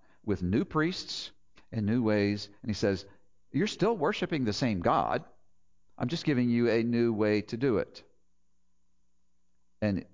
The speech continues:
to himself, he's saying, "And now you have no need to ever go to Jerusalem again." Now, related to this, I heard a pastor once ask, "Wives,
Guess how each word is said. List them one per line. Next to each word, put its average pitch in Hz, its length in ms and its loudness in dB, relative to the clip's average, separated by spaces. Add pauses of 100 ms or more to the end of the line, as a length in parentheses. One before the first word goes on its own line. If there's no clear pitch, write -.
(160)
to 113 120 0
himself, 107 420 -2
he's 95 160 -4
saying, 95 440 0
"And 117 200 -2
now 139 200 2
you 123 200 -2
have 101 220 0
no 117 240 0
need 113 420 0 (220)
to - 120 -6
ever 113 180 0
go 98 340 2
to 95 140 -6
Jerusalem 85 520 -6 (1080)
again." 92 340 -4 (1160)
Now, 90 300 -2 (320)
related 131 420 0
to 113 80 -6
this, 101 260 0
I 107 120 0
heard 117 160 2
a - 20 -8
pastor 101 480 -2
once 92 260 -2
ask, 82 420 -4 (600)
"Wives, 113 500 0